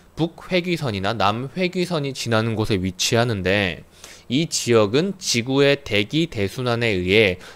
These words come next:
반영구적인 고기압대가 형성되어 덥고 건조한 기후를 만들어낸다.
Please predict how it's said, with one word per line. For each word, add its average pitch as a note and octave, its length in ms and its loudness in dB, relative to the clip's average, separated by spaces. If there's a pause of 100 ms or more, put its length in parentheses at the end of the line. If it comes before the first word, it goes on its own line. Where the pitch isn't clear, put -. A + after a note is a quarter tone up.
(140)
반영구적인 C3 1200 -2
고기압대가 A2+ 840 0
형성되어 A#2+ 680 0
덥고 D#3 580 -4
건조한 G#2 520 -2
기후를 G2 400 -2
만들어낸다. F#2 760 0